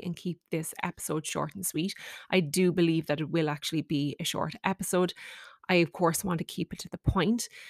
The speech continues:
but the idea behind this episode is to bring about awareness to people about the importance of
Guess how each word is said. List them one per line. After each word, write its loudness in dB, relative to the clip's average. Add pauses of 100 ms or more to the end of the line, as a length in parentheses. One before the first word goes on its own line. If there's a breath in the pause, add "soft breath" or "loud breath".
(180 loud breath)
but 4
the 8
idea 4
behind 0
this -4 (100)
episode -2
is -2
to -2 (120)
bring 2
about -2 (180)
awareness -6 (380)
to 2
people -2 (460 loud breath)
about 2
the 2
importance 4 (460 soft breath)
of 4